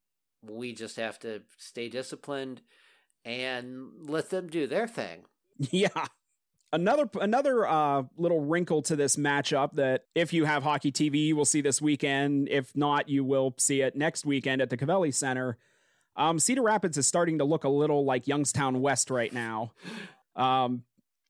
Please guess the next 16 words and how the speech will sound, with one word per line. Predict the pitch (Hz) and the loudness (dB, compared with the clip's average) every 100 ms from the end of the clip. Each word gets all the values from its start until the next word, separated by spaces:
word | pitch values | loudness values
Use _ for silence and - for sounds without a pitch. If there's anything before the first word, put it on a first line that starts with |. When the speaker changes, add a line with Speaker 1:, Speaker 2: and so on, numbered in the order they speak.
| _ _ _ _ _ _ _ - - | _ _ _ _ _ _ _ -18 -4
Speaker 2:
twenty | - 220 233 | 0 2 2
per-, | 196 | 2
uh, | 160 180 | 2 2
twenty | - 247 | 0 0
percent | 202 160 196 165 | 0 0 2 2
of | |
their | 147 151 | 2 2
roster | 151 156 - 139 131 | 2 2 2 2 2
is | 135 131 | 2 2
made | 151 147 | 2 2
up | 143 135 | 2 0
of, | - 131 127 123 120 - | 0 2 2 0 -4 -2
uh, | 120 113 113 | 0 0 -2
Speaker 1:
Skaters, | - - 143 104 101 104 - | -6 -4 -4 -4 -8 -12 -16
yeah. | - | -2
Speaker 2:
players, | 196 214 214 214 | 2 4 4 4